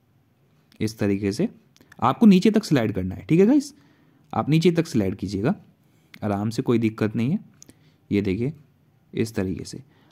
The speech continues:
अब मैं आपको एक चीज़ बताने वाला हूँ, यहाँ पर बड़े ध्यान से सुनिएगा। आपको यहाँ पर अगर कोई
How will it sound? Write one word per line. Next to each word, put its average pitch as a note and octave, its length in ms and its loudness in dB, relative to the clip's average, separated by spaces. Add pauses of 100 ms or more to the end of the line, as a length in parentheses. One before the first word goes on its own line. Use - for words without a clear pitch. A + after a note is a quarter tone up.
अब C3 120 -2
मैं F#3+ 180 6
आपको F3+ 300 0
एक G#3 140 2
चीज़ F#3 180 4
बताने G#2+ 340 0
वाला G2+ 220 0
हूँ, D3+ 100 4
यहाँ A#2+ 160 2
पर E3+ 120 0
बड़े D3+ 200 4
ध्यान C3 260 0
से D3 100 0
सुनिएगा। F#2+ 440 -2 (1900)
आपको C#4 320 4
यहाँ G3 260 6
पर A3+ 160 4
अगर F3 220 4
कोई G3+ 260 4